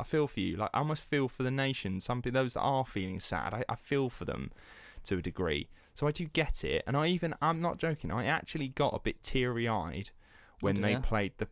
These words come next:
Speaker 1: when they played the Paddington Bear little clip that she does,
Speaker 2: Oh, that
Speaker 1: um,
Speaker 2: was
Speaker 1: for
Speaker 2: cute,
Speaker 1: her
Speaker 2: that was cute.
Speaker 1: Jubilee.
Speaker 2: Yeah,
Speaker 1: It is,
Speaker 2: that
Speaker 1: isn't
Speaker 2: was
Speaker 1: it?
Speaker 2: cute.
Speaker 1: And I thought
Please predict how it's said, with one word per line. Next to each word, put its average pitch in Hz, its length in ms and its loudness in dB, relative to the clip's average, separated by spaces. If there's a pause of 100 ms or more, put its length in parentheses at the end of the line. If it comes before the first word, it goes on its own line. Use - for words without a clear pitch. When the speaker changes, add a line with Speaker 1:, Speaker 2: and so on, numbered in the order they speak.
(160)
Speaker 1:
when 110 180 0
they 110 80 2
played 113 300 0
the - 60 -6
Paddington 107 840 0
Bear 110 380 2 (100)
little 110 360 -2
clip - 340 0
that - 160 -4
she - 100 -6
does, 120 420 0 (460)
Speaker 2:
Oh, 180 60 6
that 180 220 8
Speaker 1:
um, 175 80 6
Speaker 2:
was 175 100 0
Speaker 1:
for - 80 0
Speaker 2:
cute, 160 160 6
Speaker 1:
her 104 60 4
Speaker 2:
that 127 60 4
was 135 120 -2
cute. 117 160 4
Speaker 1:
Jubilee. 113 320 2 (360)
Speaker 2:
Yeah, 147 140 -2
Speaker 1:
It 180 80 6
is, 208 220 4
Speaker 2:
that 190 60 4
Speaker 1:
isn't 151 120 4
Speaker 2:
was 113 60 4
Speaker 1:
it? - 20 4
Speaker 2:
cute. 131 80 2
Speaker 1:
And 139 100 2
I 156 40 4
thought 170 300 2